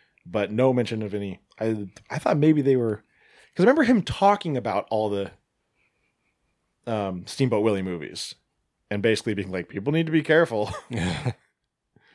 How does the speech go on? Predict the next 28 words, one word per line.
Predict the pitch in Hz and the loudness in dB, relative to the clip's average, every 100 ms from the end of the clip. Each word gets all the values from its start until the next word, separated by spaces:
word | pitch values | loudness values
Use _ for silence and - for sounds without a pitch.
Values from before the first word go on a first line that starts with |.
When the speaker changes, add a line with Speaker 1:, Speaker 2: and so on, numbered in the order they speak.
| _ _ _ _ _ | _ _ _ _ _
Speaker 1:
It's | 107 | -8
not | 120 143 | 0 2
just | 165 | 4
open | 135 147 147 | 4 4 4
season | 139 156 147 | 2 4 4
on | 139 | 4
Mickey | 139 135 135 | 2 2 0
Mouse. | 113 95 - - | -2 -4 -8 -2
Speaker 2:
Right. | 113 117 98 - - _ _ _ _ _ _ _ _ _ _ _ _ _ _ _ _ _ _ _ _ _ | 2 2 0 -8 -20 _ _ _ _ _ _ _ _ _ _ _ _ _ _ _ _ _ _ _ _ _
Speaker 1:
But, | 123 | -2
and, | 120 113 | 0 0
and | 120 113 | -2 0
so | 127 | 2
I | 110 | 2
guess | 113 | 2
maybe | 117 113 | 2 2
I | |
thought | 101 117 101 | 4 2 2
that | 104 98 | -2 -4
he | 107 | -4
was | 101 | -4
making | 98 98 101 | -4 -4 -6
one, | 90 101 | -8 -12
but | - | -14
I | |
guess | - - | -12 -8
not. | 131 170 - _ _ _ _ _ _ _ _ _ _ _ _ | -8 -8 -14 _ _ _ _ _ _ _ _ _ _ _ _
Speaker 2:
Well, | - 107 | -4 -4